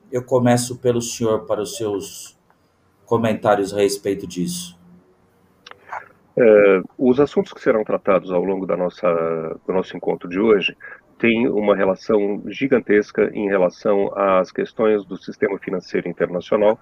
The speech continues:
Speaker 2: e da forma como ele, no momento, está estruturado. E esta questão da aquisição de estoque de ouro, é,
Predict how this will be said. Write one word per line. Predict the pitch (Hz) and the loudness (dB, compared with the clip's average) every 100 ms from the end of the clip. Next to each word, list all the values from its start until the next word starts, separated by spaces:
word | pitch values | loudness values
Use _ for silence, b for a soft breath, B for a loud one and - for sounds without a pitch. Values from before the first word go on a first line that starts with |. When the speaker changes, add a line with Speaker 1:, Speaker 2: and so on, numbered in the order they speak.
| B B - | B B -2
Speaker 2:
e | |
da | 104 | 0
forma | - 113 104 104 | 4 4 4 2
como | _ 110 104 101 | _ 0 4 4
ele, | 98 98 98 | 4 4 2
no | 98 | 0
momento, | 92 90 92 98 95 | 0 0 -2 -4 -10
está | - 92 | -4 -2
estruturado. | 92 - - 95 95 85 - - B B - | -2 -6 -18 -4 2 2 0 -8 B B 0
E | 120 | 4
esta | 151 - | 4 2
questão | 170 147 - 101 | -2 0 2 2
da | 95 | 2
aquisição | 95 - 107 101 - 92 87 | 2 -2 -10 -10 -4 -4 -4
de | 87 98 | -6 -10
estoque | - - 123 - | -4 2 2 0
de | 95 | -2
ouro, | 92 113 92 - b b b - | 0 2 0 -4 b b b 0
é, | 98 95 92 95 92 | 2 4 6 6 4